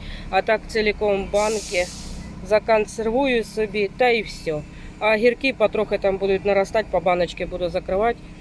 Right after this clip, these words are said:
І я вже буду спокійна. На п'ятсот гривень скупилися. Ось о, перця, помідор.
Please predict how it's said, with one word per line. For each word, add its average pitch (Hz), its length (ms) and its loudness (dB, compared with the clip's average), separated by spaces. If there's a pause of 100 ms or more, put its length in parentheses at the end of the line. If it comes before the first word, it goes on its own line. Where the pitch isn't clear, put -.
(400)
І 208 80 -4
я 214 140 6
вже 202 200 2
буду 202 400 0 (300)
спокійна. 185 560 0
На 240 140 6
п'ятсот 240 400 4
гривень 214 480 2 (360)
скупилися. 262 920 2 (400)
Ось 226 240 2
о, 220 120 6
перця, 220 480 4
помідор. 208 720 4